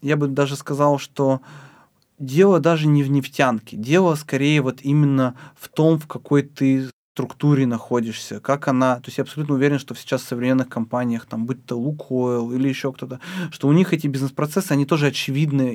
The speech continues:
есть, и они очевидно являются хорошим примером. То есть, или это может быть вообще не связано с нефтянкой среда. То есть важно именно то, как ты проникся, э, как ты увидел, какой пример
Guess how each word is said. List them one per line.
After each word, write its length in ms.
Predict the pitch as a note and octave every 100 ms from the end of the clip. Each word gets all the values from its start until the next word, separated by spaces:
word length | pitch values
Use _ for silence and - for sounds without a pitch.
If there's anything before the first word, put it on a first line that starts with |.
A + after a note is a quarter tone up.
| -
есть, 580 | C3+ C3 D3+ G3 - - _ _ -
и 60 |
они 180 | C3+ C#3+
очевидно 460 | C#3+ - C3+ D3+ D3+
являются 480 | B2 B2+ B2+ B2 B2
хорошим 480 | - B2+ B2+ - A#2
примером. 680 | B2 B2 C3+ D#3 D3 A#2+ A#2 _ _ _
То 100 | -
есть, 240 | C3+ B2 -
или 460 | A#2+ C#3+ D3 D3+
это 200 | D#3 D3+
может 260 | D3+ D#3 C#3+
быть 160 | C3+ C3+
вообще 280 | B2+ - C#3+
не 100 | C3
связано 500 | - B2+ B2 A#2+ A2+
с 80 | A#2
нефтянкой 1000 | A#2 - A#2+ A2+ - G#2+ G#2 G2+ F#2 G#2
среда. 540 | - A2+ B2 F#3 A#3 - E3+ D#3+ -
То 100 | C3+
есть 200 | C3 -
важно 480 | A#2+ C3 F#3 F#3+ E3+
именно 560 | C3+ C#3+ E3+ E3 D3 C3
то, 440 | - D3+ D#3 E3 - - - _ _ _
как 220 | B2+ B2
ты 360 | - - D3 D3
проникся, 1000 | D3 C#3+ C3+ C3+ D3+ D3 - A#2+ A2 - -
э, 540 | B2 A#2+ A#2+ A#2+ A#2
как 260 | - A#2+ -
ты 260 | - C#3+ C#3
увидел, 320 | C3 C#3 B2+
какой 240 | - C3+
пример 640 | C3 B2+ B2+ B2+ A#2+ A#2